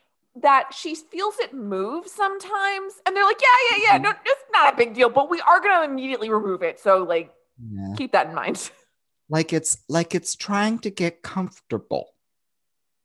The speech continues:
Speaker 1: That's not okay.
Speaker 2: No. Nothing in your body should be trying to get comfortable without, I misspoke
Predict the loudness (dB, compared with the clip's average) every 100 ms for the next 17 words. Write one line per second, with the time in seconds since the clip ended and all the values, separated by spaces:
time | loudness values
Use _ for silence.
0 | _ _ _ -20 -18 -6 -2 -2 -4 -8
1 | -14 -16 -20 _ _ _ _ _ _ _
2 | _ -8 -4 -2 0 -2 -4 _ _ _
3 | -8 -2 -2 2 0 0 -2 0 0 0
4 | 0 0 -2 -2 -4 -4 -2 -2 -2 -6
5 | -6 -8 -8 -8 -4 -2 -2 -2 -2 -4
6 | -6 -18 _ _ 0 2 4 2 -2 _
7 | _ _ _ _ _ _ _ _ _ _
8 | _ _ _ _ _ _ -2 0 -2 -2
9 | -2 -4